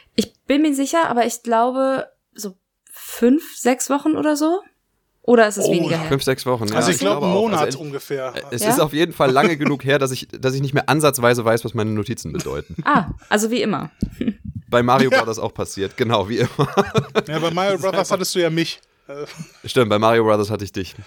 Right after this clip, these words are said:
Speaker 3: Bei Mario Brothers hatte ich nur einen Zettel, wo einfach nur Mario Brothers drauf stand. Aber ja, es ist tatsächlich schon mindestens einen Monat her, dass wir das zusammen gesehen haben. Ähm,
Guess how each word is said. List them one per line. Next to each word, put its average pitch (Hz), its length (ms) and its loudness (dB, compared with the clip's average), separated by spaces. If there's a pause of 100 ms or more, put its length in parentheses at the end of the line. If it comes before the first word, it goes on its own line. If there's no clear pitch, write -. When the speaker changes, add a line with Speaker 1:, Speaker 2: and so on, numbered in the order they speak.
Speaker 3:
Bei 104 100 -2
Mario 107 240 4
Brothers 110 200 4
hatte 104 120 -2
ich 101 60 -6
nur 120 120 -2
einen 113 60 -4
Zettel, 117 260 -2
wo 104 60 -2
einfach 101 220 -4
nur 95 120 -4
Mario 92 260 -4
Brothers 85 300 -10
drauf 85 240 -14
stand. 80 240 -12 (280)
Aber 117 160 0
ja, 156 160 2
es 135 80 -4
ist 143 100 -10
tatsächlich 151 380 -8
schon 139 140 -2
mindestens 156 420 -4
einen 147 80 -4
Monat 135 280 -2
her, 139 120 2
dass 95 140 -4
wir 90 60 -6
das 82 140 -8
zusammen 82 300 -6
gesehen 80 360 -6
haben. 90 240 -6 (500)
Ähm, 101 480 0